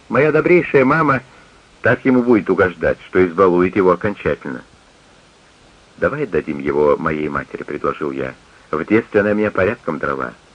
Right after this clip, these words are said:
«Ну, и битье не всегда помогает», — возразила Надя. «Ладно, иди, я не люблю, когда ты стоишь, как истукан». Я подошел к двери.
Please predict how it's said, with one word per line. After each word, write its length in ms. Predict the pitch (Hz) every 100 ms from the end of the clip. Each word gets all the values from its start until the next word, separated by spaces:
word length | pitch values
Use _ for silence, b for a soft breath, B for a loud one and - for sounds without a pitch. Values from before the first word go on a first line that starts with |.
| _ _ _ _ _ _
«Ну, 260 | 117 165 - - -
и 100 | 117
битье 540 | 117 110 101 90 76 - -
не 140 | 85
всегда 340 | - 104 85 76
помогает», — 640 | 87 80 78 76 71 -
возразила 600 | 82 76 82 78 73 69 B B B -
Надя. 420 | 80 73 67 65 B B B
«Ладно, 360 | 107 98 92 92
иди, 160 | 82
я 140 | 95 139
не 120 | 98
люблю, 280 | 85 71 76
когда 400 | 76 71 76 71 B B _
ты 100 | 82 -
стоишь, 340 | 80 90 -
как 180 | - 76 -
истукан». 420 | - - 65 62 62 - _ _ - _ _ _ _ _ _ _ _ _ _ - _ _ - _ _ -
Я 240 | 82 139
подошел 500 | 135 123 - 110 113
к 80 | 95
двери. 460 | 73 67 67 65